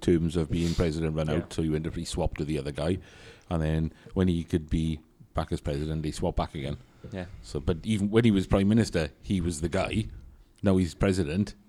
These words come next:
Speaker 1: he's the guy.
Speaker 2: Yeah.
Speaker 3: That's what I mean.
Speaker 1: You
Speaker 3: He's
Speaker 1: do what Putin tells you.
Speaker 3: he's playing to the rest of the world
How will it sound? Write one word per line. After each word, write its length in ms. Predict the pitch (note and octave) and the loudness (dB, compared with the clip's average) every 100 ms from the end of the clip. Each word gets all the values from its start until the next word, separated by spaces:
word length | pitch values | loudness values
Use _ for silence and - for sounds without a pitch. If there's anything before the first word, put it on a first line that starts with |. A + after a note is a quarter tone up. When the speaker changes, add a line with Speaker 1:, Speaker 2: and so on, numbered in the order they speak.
| _ - | _ 2
Speaker 1:
he's 240 | B2 F#2 | 2 4
the 80 | G#2 | 4
guy. 300 | A2 F3 - - | 6 4 0 -8
Speaker 2:
Yeah. 200 | G#2+ G2+ - - | -8 -8 -10 -8
Speaker 3:
That's 200 | G#2 G#2 | -6 0
what 80 | G2+ | 2
I 20 | |
mean. 220 | G#2 E2+ | 4 2
Speaker 1:
You 80 | F2 | 0
Speaker 3:
He's 160 | F#2 D#2 | -2 0
Speaker 1:
do 100 | F#2+ | 2
what 140 | F2+ | 4
Putin 320 | - G2+ G2 | 6 6 2
tells 260 | E2+ E2 D#2 | 0 0 -2
you. 160 | D#2+ C#2+ - - | -4 -6 -10 -12
Speaker 3:
he's 480 | - A2+ G#2 - - | -2 0 0 -4 -12
playing 500 | - A2 A2 G#2+ G#2 - | -2 2 4 2 -2 -6
to 120 | - | -4
the 60 | F#2 | 2
rest 220 | F#2+ - | 2 0
of 40 | - | -4
the 60 | |
world 480 | F2 F2 E2 E2 | 0 0 0 -4